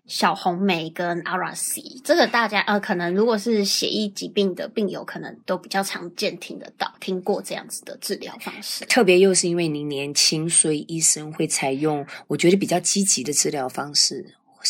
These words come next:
Speaker 2: 会这样吗？
Speaker 1: 对，药，药，药，药方-，药，用药方面也是比较重了一点点这样。
Speaker 2: 所以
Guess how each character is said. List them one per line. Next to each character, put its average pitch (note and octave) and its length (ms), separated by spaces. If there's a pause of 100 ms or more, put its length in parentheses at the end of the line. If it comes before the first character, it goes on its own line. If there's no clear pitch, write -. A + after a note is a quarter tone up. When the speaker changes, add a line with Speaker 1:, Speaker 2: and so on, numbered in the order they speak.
Speaker 2:
会 G3 140
这 G#3 140
样 G3+ 80
吗？ A#3+ 240
Speaker 1:
对， G3 160
药， A#3+ 180
药， G#3 220
药， G#3 480
药 A3 180
方-， G3 400
药， A3+ 240
用 A3+ 260
药 G#3 160
方 G3 200
面 G3 160
也 E3+ 80
是 F#3+ 160
比 F3+ 340
较 G#3 300
重 G3 380 (100)
了 - 120
一 - 140 (100)
点 - 200 (120)
点 - 140 (180)
这 - 60
样。 - 80 (140)
Speaker 2:
所 - 340
以 D3 480